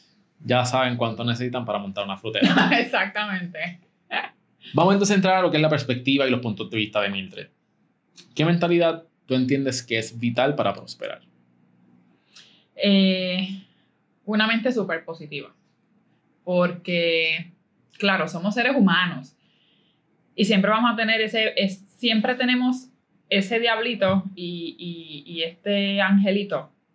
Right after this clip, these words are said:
Speaker 2: que este nos va a decir unas cosas y este otra. Pero mientras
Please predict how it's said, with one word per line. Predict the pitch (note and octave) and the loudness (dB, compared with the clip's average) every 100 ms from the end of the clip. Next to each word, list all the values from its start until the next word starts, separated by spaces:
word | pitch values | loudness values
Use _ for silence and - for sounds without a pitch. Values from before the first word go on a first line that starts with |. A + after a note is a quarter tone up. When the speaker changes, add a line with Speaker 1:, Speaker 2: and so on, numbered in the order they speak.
| _ | _
Speaker 2:
que | E3+ E3+ D#3+ - | -4 -2 -2 -2
este | - G3 G#3+ | -4 -2 0
nos | G#3+ | 2
va | G3+ | 2
a | |
decir | G3 G3+ | 0 0
unas | G3 F#3+ | 0 -2
cosas | G#3 A3 G#3 | -4 -4 -2
y | E3+ | -4
este | E3+ F3 | -4 -4
otra. | C#3 - - _ _ _ _ - | -6 -8 -20 _ _ _ _ -2
Pero | F#3+ F#3 F3+ | 0 2 2
mientras | F#3 F3+ F3 E3+ F3 - | 2 0 0 -2 -4 -12